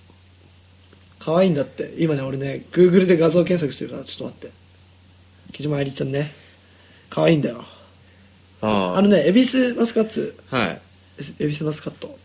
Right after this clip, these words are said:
Speaker 1: マスカッツ。
Speaker 2: うんうん、あったあった。
Speaker 1: あったよね。
Speaker 2: うん。
Speaker 1: 俺あんま詳しくないんだけど。それにいたメンバーらしいんですよ。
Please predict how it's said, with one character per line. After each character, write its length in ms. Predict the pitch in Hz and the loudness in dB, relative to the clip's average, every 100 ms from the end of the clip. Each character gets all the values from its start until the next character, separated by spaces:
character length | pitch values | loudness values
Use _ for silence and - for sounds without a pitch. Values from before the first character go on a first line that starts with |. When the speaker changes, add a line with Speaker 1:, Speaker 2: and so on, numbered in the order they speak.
| _ | _
Speaker 1:
マ 100 | 139 | -14
ス 80 | 139 | -10
カ 60 | - | -8
ッ 100 | 104 | -6
ツ。 80 | 101 | -6
Speaker 2:
う 40 | |
ん 20 | |
う 20 | 92 | -8
ん、 40 | - | -12
あ 40 | |
っ 60 | 92 | -12
た 80 | - | -12
あ 40 | |
っ 20 | |
た。 80 | - - - | -14 -18 -12
Speaker 1:
あ 60 | 165 | -10
っ 60 | |
た 80 | - | -6
よ 60 | 135 | -6
ね。 80 | 135 | -6
Speaker 2:
う 20 | |
ん。 60 | |
Speaker 1:
俺 100 | 147 | -4
あ 20 | 156 | -2
ん 40 | |
ま 60 | 156 | -2
詳 120 | 160 | -2
し 60 | 160 | -4
く 40 | |
な 60 | 131 | -6
い 40 | |
ん 20 | |
だ 60 | 120 | -8
け 60 | 127 | -10
ど。 100 | - - - - | -12 -16 -10 4
そ 100 | 214 | 6
れ 80 | |
に 140 | 208 202 | 8 6
い 40 | |
た 140 | 185 180 | 6 4
メ 80 | |
ン 80 | 180 | 4
バ 80 | 160 | 4
ー 40 | |
ら 100 | 147 | 2
し 80 | 151 | 0
い 20 | |
ん 60 | 151 | -2
で 60 | - | -4
す 80 | |
よ。 100 | 139 | -8